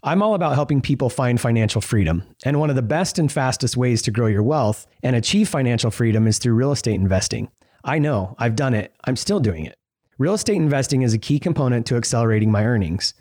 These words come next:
and I want to share my knowledge and experience with you through my new Real Estate Accelerator program. This is a one-time only program that puts you in the virtual room with me and an awesome small group of investors with one goal in mind,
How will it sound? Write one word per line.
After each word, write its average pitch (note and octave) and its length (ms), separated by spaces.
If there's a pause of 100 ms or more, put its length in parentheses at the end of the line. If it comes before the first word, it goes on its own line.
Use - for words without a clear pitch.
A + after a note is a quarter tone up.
(120)
and C3 100
I C#3+ 60
want E3+ 140
to E3 40
share D3+ 200
my C#3 120
knowledge C#3 380
and E3 80
experience C3 540
with A#2+ 160
you A#2 140
through A#2 180
my A#2 160
new B2 200
Real C3 200
Estate A2+ 360
Accelerator G#2+ 600
program. - 500 (520)
This C#3 140
is D3+ 120
a D3+ 40
one-time D#3 520
only C#3 180
program A2 480
that A2+ 160
puts B2 220
you C#3+ 120
in E3 100
the D#3+ 60
virtual C#3 360
room A#2 260
with A2+ 160
me A#2+ 380 (200)
and C3 140
an A#2+ 80
awesome C#3+ 340
small C#3 280
group A#2+ 200
of A2 140
investors A2 500
with G#2 140
one A#2+ 320
goal A2+ 220
in G2 80
mind, F#2 340